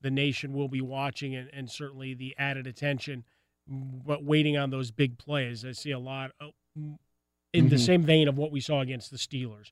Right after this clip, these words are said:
Speaker 1: when we're back to Alex Smith of two hundred yards, one and one, as opposed to the glory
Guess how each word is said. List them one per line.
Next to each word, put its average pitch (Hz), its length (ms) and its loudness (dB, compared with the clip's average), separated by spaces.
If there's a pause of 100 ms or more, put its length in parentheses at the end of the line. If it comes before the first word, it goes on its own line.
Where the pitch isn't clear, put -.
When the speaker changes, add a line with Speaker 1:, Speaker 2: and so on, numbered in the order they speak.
(260)
Speaker 1:
when 160 120 8
we're 151 120 8
back 147 280 4
to 143 160 -8
Alex 139 320 -4
Smith 147 320 -2
of 120 160 -14
two 156 180 0
hundred 131 240 -2
yards, 131 400 -2
one 131 300 -6
and 120 220 -8
one, 123 340 -12 (480)
as 135 140 4
opposed 131 520 -4
to 139 140 -4
the 123 260 -8 (480)
glory 135 680 0